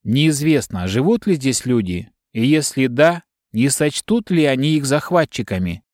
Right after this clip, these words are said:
Сейчас племени не хватало только нападения. Люди устали, не ели в волю. Мужчин мало,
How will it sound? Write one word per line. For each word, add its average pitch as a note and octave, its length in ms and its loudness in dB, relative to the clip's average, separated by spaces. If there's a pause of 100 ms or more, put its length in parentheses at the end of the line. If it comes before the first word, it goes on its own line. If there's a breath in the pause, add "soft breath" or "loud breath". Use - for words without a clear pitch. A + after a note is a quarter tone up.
(640)
Сейчас F3+ 540 0
племени E3 440 0
не A#2 160 2
хватало C#3+ 420 2
только B2+ 320 0
нападения. A#2+ 800 -2 (480)
Люди D#3+ 360 4
устали, C3+ 680 2 (220)
не A#2+ 120 2
ели D3 380 4
в B2+ 100 0
волю. A#2 480 0 (400)
Мужчин F3 440 0
мало, B2+ 460 2